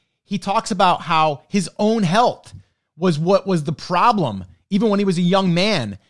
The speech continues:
and how he had to figure that out. And when he did, that's what led him in to becoming the Fat Burning Man and the podcast and the whole brand that he's built up to this point.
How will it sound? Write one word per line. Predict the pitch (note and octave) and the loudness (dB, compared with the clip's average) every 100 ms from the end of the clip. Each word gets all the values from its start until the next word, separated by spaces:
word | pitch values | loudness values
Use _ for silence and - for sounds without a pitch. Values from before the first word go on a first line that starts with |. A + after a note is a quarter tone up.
| _ - | _ -4
and | E3+ E3+ D#3+ | 0 2 0
how | D3 E3 | 0 -2
he | D3+ G3+ | 0 0
had | F3 E3+ | 0 0
to | |
figure | D#3 - F#3 F3+ | -2 0 0 0
that | D#3+ E3+ | 0 2
out. | F3+ | 0
And | D#3 | 0
when | D#3+ | -2
he | D#3+ | -4
did, | C3 C4 B3+ E3 C#3+ - _ _ _ | -2 2 4 2 -2 -8 _ _ _
that's | - G3+ F#3 | -4 -4 -2
what | G#3+ | -2
led | F3 F3+ F3 | 0 0 2
him | E3 F#3+ D#3 | 0 0 -2
in | F#3 E3+ A#2+ A#2 _ _ | -2 -2 -4 -8 _ _
to | - | -4
becoming | E3 G3 F#3 G3 A#3 F3+ B2 A2+ - - | -2 0 0 0 0 0 -6 -10 -14 -10
the | F3+ | -6
Fat | F3+ D#3 - | -2 -2 -2
Burning | D3 C#3 C3+ C3 A#2+ _ | -2 0 -2 -6 -8 _
Man | D3 F#3 D3 | -2 0 0
and | B2+ C3+ | 0 -2
the | |
podcast | - F3+ F3 F3 D#3 - | 0 0 0 0 -2 -2
and | D3 | -6
the | C3 | -6
whole | D3+ D#3 | -6 -6
brand | A#2 E3+ F3 D3+ | -4 -2 0 -2
that | C3 | -4
he's | B2 D3 | -6 -6
built | A#2 D3 - _ _ - | -2 -2 -2 _ _ -2
up | D#3 - | -2 -2
to | |
this | C3+ A#2+ | -8 -8
point. | - D3+ G#2 | -10 -10 -10